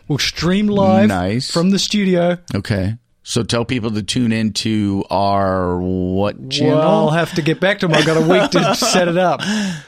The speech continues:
Speaker 2: All right.
Speaker 1: Tom, look, this is it. That's all we've had time for. I
Speaker 2: What?
Speaker 1: thought it was a slow week. You didn't think it was a slow week,
Speaker 2: I
Speaker 1: but
Speaker 2: thought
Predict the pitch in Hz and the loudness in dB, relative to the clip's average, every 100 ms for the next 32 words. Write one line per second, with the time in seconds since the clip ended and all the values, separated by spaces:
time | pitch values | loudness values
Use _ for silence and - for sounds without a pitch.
0 | - _ 254 165 - 269 262 220 226 196 | -20 _ -2 2 2 2 0 -2 -6 -8
1 | 202 254 247 185 202 208 196 190 - 208 | -2 -2 -2 -4 -4 -2 -4 -4 -4 -4
2 | 208 220 208 160 151 240 202 170 151 - | -2 -2 0 2 2 0 0 -2 -2 -2
3 | 175 151 147 190 - 180 226 151 131 127 | 0 2 2 0 0 0 0 -2 -4 -6
4 | 120 117 110 127 131 123 127 | -6 -6 -4 -2 -2 0 0